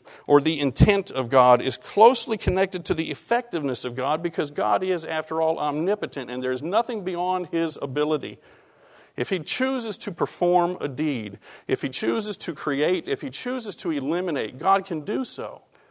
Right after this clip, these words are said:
So what God decrees, what God intends to do, God accomplishes. This goes back in the church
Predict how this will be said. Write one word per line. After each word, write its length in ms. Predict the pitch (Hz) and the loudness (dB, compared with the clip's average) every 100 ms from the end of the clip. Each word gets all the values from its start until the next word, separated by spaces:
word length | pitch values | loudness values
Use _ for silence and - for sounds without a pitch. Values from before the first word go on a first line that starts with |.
| _ _ _ - | _ _ _ -4
So 160 | - | 0
what 320 | 151 165 240 220 | 2 4 2 2
God 260 | 214 214 | 2 2
decrees, 800 | 170 - 240 240 151 123 135 - _ - _ | -2 -6 -4 -2 -2 -4 -10 -14 _ -20 _
what 180 | 170 185 | -2 0
God 380 | 175 185 190 - | 2 2 2 -2
intends 540 | 170 147 - 247 254 226 | -4 4 4 4 2 -4
to 140 | - | -4
do, 200 | 131 123 | -2 -2
God 300 | 127 226 269 | -2 0 0
accomplishes. 920 | 196 - 208 - 127 - - - - - _ _ _ _ _ _ _ - | -2 -2 -2 -2 -8 -10 -14 -14 -14 -18 _ _ _ _ _ _ _ 0
This 160 | 170 190 | 0 6
goes 260 | 226 202 208 | 6 6 4
back 320 | 202 196 196 | 2 2 0
in 80 | 185 | -4
the 80 | 165 | -2
church 400 | - 185 170 | 0 -2 -2